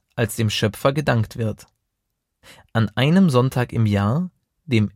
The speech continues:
Erntedanksonntag, wird ein Gottesdienst gehalten, in dem der Dank gegenüber Gott für alles, was er dem Menschen an Gaben schenkt,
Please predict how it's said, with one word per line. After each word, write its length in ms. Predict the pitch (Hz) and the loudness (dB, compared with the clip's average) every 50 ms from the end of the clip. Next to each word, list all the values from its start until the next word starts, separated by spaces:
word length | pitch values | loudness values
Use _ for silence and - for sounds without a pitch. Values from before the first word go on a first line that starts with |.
| _ _ | _ _
Erntedanksonntag, 1160 | - 117 113 110 - 113 107 120 131 160 170 - - 113 107 104 101 - 113 120 147 160 - - _ _ _ _ _ _ _ _ _ - | 0 0 2 2 0 0 0 0 2 0 0 -2 -2 0 0 0 0 0 0 -2 -2 -4 -8 -14 _ _ _ _ _ _ _ _ _ -2
wird 240 | 131 131 135 - | 0 0 0 2
ein 160 | 123 123 120 107 | 0 0 0 0
Gottesdienst 640 | - 131 - - 175 - - 180 175 170 - - | 0 -2 -2 -2 -4 -2 0 0 0 0 -2 -2
gehalten, 580 | - 156 147 156 156 156 151 - 160 160 160 - _ _ _ _ _ _ | -2 0 2 2 2 2 2 2 0 0 0 -2 _ _ _ _ _ _
in 200 | - 127 117 113 | -2 0 0 2
dem 260 | 110 110 113 113 113 107 | 2 2 2 2 2 2
der 160 | 107 101 95 | 2 0 0
Dank 600 | 101 - - 120 113 127 160 202 208 - - _ _ | -2 -4 -2 0 0 2 2 2 0 -2 -8 _ _
gegenüber 460 | - 139 127 - 139 - 120 110 107 | -6 -4 -4 -4 -4 -2 0 0 0
Gott 280 | 104 104 123 139 - - | 2 2 2 2 0 -2
für 280 | - - 113 - - | -6 -6 -6 -4 -2
alles, 480 | - 117 123 143 165 180 - - - - _ _ _ _ _ _ | 0 2 2 2 2 0 -2 -6 -12 -14 _ _ _ _ _ _
was 180 | - 127 117 - | -4 -4 -4 -2
er 120 | - 120 | -2 -2
dem 180 | 113 113 113 110 | 0 2 2 2
Menschen 540 | 110 113 123 143 - - - 165 160 151 - | 2 2 2 0 -2 -2 -2 -2 -2 -2 -2
an 180 | - 123 117 | -2 -2 -2
Gaben 400 | 110 117 113 107 113 120 139 139 | 0 2 2 2 2 2 0 -2
schenkt, 460 | - - 156 143 147 147 147 - - | -2 -2 0 0 0 0 -2 -4 -10